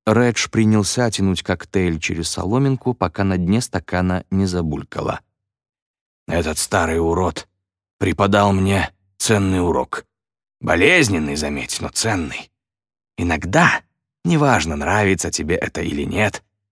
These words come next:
приходится платить, даже если ты не сделал ничего плохого. Просто порой происходят вещи, которые ты не можешь контролировать. Например, всё лето идёт дождь,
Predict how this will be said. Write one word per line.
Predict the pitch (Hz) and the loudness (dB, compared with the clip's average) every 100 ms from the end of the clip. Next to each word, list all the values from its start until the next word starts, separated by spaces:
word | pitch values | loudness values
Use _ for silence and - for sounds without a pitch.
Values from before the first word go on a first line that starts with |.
| _ _ | _ _
приходится | - - 92 - - - | -4 -2 -2 -4 -4 -6
платить, | - 98 - - 147 - - _ _ _ _ | -6 -8 -6 -6 -6 -8 -12 _ _ _ _
даже | - 95 120 101 92 | -2 0 2 2 2
если | 92 92 | 0 -2
ты | 90 | -4
не | 82 | -4
сделал | 73 78 113 110 | -4 -2 -2 0
ничего | 107 85 - 98 - | 0 0 -2 -2 -4
плохого. | - - - - - - _ _ _ _ _ _ - | -4 -6 -8 -10 -10 -10 _ _ _ _ _ _ -4
Просто | 113 - - | -2 -2 -2
порой | 120 104 87 | 2 2 0
происходят | 87 90 98 98 - | -2 -4 -4 -4 -2
вещи, | 113 110 - | -2 -2 -2
которые | - - 87 80 | -6 -6 -8 -6
ты | 92 | -2
не | 92 | 0
можешь | 104 127 139 - - | 2 0 -2 -4 -8
контролировать. | - 85 - 87 95 - - - _ _ _ _ | -6 -8 -8 -4 -2 -2 -4 -10 _ _ _ _
Например, | 104 104 127 151 131 | -2 0 4 4 4
всё | - 139 | 2 2
лето | 170 180 - | 2 2 0
идёт | 113 170 147 117 107 | 4 4 4 0 2
дождь, | 135 69 - - | 2 2 2 2